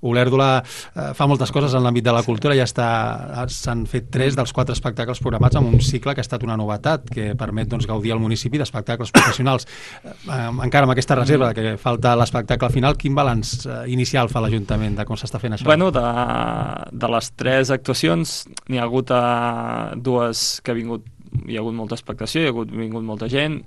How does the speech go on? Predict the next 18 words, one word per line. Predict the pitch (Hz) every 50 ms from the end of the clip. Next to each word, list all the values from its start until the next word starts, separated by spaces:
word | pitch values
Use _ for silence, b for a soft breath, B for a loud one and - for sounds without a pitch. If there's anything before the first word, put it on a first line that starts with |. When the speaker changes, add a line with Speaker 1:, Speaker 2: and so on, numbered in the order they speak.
| -
Speaker 2:
n'hi | - 127 123
ha | 120
una | 123 120 117 107
que | 113
menys, | 117 127 135 139 131 120
aquest | 113 113 110 104 -
cap | 117 110
de | 110 117
setmana | 113 - 117 113 113 113 113 110 113
a | 113
Moja, | 113 113 117 113 117 113
doncs, | 113 113 113 113
el | 107
dissabte, | 110 107 - 113 - - - 113
Speaker 1:
Mm. | 110 110 110 110 135 120 104 101 107
Speaker 2:
bueno, | - 120 117 110
també | 104 113 110 113 113 110 113
suposo | - - - - 113 110 110 110